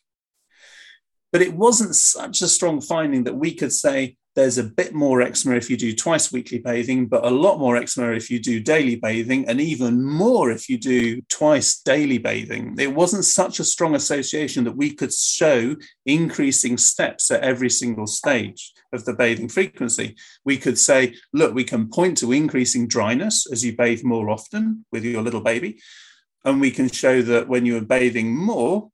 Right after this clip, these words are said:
that you're more likely to have eczema, but we couldn't s-, show such a delicate association with every individual step.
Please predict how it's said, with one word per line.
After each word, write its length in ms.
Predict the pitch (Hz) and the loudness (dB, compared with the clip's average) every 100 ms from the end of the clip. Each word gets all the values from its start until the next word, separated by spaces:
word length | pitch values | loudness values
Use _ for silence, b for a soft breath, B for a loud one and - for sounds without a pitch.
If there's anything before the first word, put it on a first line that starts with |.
| _ _ _ | _ _ _
that 100 | 123 | -2
you're 140 | 120 120 | 0 0
more 220 | 135 117 | 2 4
likely 200 | 117 107 | 2 2
to 100 | - | -2
have 80 | 135 | 0
eczema, 380 | - - 110 107 | 0 -4 -8 -4
but 140 | 123 - | -4 -4
we 160 | 139 127 | -6 -4
couldn't 360 | - 165 139 | -2 -2 -2
s-, 320 | - - - 143 | -2 -2 -2 -4
show 380 | - - 147 123 | -8 0 2 2
such 380 | 117 131 - - | 0 -2 -2 -2
a 260 | 123 113 113 - | 0 0 -4 -2
delicate 420 | 131 123 135 - | 0 0 -2 -4
association 720 | 120 127 120 - 117 110 - | -2 0 0 0 0 -2 -4
with 120 | 110 | 0
every 400 | 113 113 107 104 | 0 0 -2 -2
individual 560 | 107 107 104 101 - 104 | -2 -4 -4 -10 -10 -10
step. 380 | - - 98 | -8 -8 -10